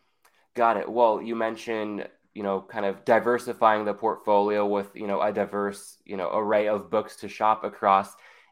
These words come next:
And if we've got diversification, that might also mean some bets are looking really good, some maybe not looking so good these days, and that's perfectly okay. None of us are batting a thousand. So is there anything that you think you've bet to this point that you'd give back if you could,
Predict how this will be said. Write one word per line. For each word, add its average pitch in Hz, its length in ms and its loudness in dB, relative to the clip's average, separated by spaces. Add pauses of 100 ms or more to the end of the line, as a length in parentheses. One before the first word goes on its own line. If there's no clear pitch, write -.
(140)
And 120 220 2
if 113 100 -4
we've 113 140 -6
got 120 220 2
diversification, 110 1040 -4
that 104 180 4
might 110 140 4
also 107 240 4
mean 110 320 -4
some 98 240 -2
bets 98 180 0
are 101 100 -4
looking 98 220 -4
really 95 240 0
good, 139 460 0
some 120 260 -4
maybe 147 240 -4
not 170 300 2
looking 117 280 -2
so 110 200 0
good 107 160 0
these 113 180 -4
days, 113 260 -2
and 120 120 -4
that's 107 180 0
perfectly 123 440 -2
okay. 117 340 2
None 104 240 2
of 117 80 4
us 123 160 0
are 123 80 -2
batting 110 340 4
a 117 60 0
thousand. 104 640 4 (340)
So 131 220 0
is 127 100 -2
there 123 160 4
anything 123 640 -2
that 113 160 -2
you 117 200 -8
think 113 400 -8 (420)
you've 113 220 -6
bet 113 240 4 (400)
to 117 100 0
this 113 180 -2
point 107 280 -2
that 113 100 -4
you'd 117 220 -6
give 156 180 8
back 139 300 6
if 123 100 -4
you 101 140 -4
could, 107 500 2